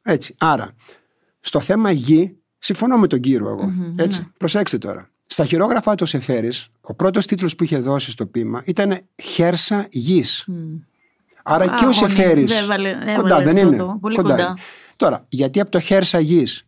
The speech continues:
Speaker 1: ο Σεφέρης μετά επέλεξε το «Έρημ χώρα», δεν ξέρω.
Speaker 2: Ναι.
Speaker 1: Αλλά η πρώτη εκδοχή του ποίηματος, η πρώτη εκδοχή της μετάφρασης του τίτλου, από το Σεφέρη τον ίδιο, ήταν «Χέρσα γης». Άρα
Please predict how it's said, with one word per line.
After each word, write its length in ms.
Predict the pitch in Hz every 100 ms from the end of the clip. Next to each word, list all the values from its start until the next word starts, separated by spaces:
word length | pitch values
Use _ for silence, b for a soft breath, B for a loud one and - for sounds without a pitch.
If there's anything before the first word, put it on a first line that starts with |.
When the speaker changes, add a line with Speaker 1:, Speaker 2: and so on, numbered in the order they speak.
| _
Speaker 1:
ο 100 | 135
Σεφέρης 320 | 139 175 156
μετά 200 | 151 156
επέλεξε 360 | 147 151 139 -
το 80 |
«Έρημ 140 | 143 117
χώρα», 180 | 170 175
δεν 120 | 196
ξέρω. 360 | - 151 - -
Speaker 2:
Ναι. 120 | 190 87 160 B
Speaker 1:
Αλλά 360 | - 143 135 -
η 100 | 147
πρώτη 320 | 143 175 185
εκδοχή 400 | 226 190 165 165
του 180 | 156 117
ποίηματος, 560 | 113 117 101 - 123 120
η 40 |
πρώτη 220 | 127 143 143
εκδοχή 240 | 117 127
της 100 | 131
μετάφρασης 440 | 120 110 107 107 -
του 80 | 110
τίτλου, 280 | 110 - 131
από 100 | 143
το 100 | 135
Σεφέρη 360 | 120 - 208 151
τον 160 | 113
ίδιο, 280 | 107 110 165
ήταν 280 | 196 214 196
«Χέρσα 380 | - 220 208 214
γης». 340 | 202 175 -
Άρα 300 | 170 196 196